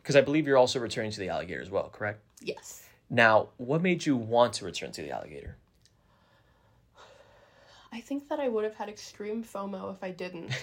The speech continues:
Speaker 2: I don't know if that's a bad
Speaker 1: <laughs>
Speaker 2: answer, but I've pretty much alternated every semester since I
Speaker 1: Mm-hmm.
Speaker 2: first started my freshman year, where I'll do a semester on staff, and then I'll take a semester off, and I'll do a semester on staff.
Speaker 1: Right.
Speaker 2: And I think that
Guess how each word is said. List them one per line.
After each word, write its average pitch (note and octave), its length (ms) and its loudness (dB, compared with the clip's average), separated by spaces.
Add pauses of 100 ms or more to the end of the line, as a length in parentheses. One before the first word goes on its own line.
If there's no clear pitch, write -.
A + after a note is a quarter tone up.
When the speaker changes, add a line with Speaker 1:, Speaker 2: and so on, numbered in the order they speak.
(140)
Speaker 2:
I G#3 40 4
don't A#3+ 160 4
know A#3+ 180 4
if - 60 -2
that's A#3 220 0
a B3+ 60 4
bad G#3 300 2
Speaker 1:
<laughs> G3 140 -4
Speaker 2:
answer, - 460 -4 (540)
but A3 360 6 (480)
I've D4 500 0 (1500)
pretty E4+ 200 4
much G#4+ 260 6
alternated A#3+ 640 -2
every B3 240 -8
semester B3+ 760 -2
since B2+ 300 -2
I C4+ 80 0
Speaker 1:
Mm-hmm. C4+ 80 -6
Speaker 2:
first C4+ 240 -4
started C4 340 -4
my C4 120 -6
freshman C4 400 -6
year, C4 240 -6
where A3 120 0
I'll G3 100 0
do F#3 120 -8
a F#3+ 60 -8
semester F#3+ 400 -12
on E4 180 -2
staff, D4 340 2
and A3+ 80 -4
then F#3+ 80 -4
I'll F#3+ 80 -6
take G#3 140 -12
a G#3+ 60 -8
semester A3 440 -8
off, E3 180 -4
and F#3+ 80 -16
I'll E3+ 80 -14
do E3+ 100 -12
a F#3 60 -12
semester G3+ 340 -16
on C4 200 -4
staff. A#3 360 0 (140)
Speaker 1:
Right. A2 180 -4 (100)
Speaker 2:
And A3+ 360 -6 (480)
I C4+ 120 0
think E4+ 200 -6
that G4+ 120 -2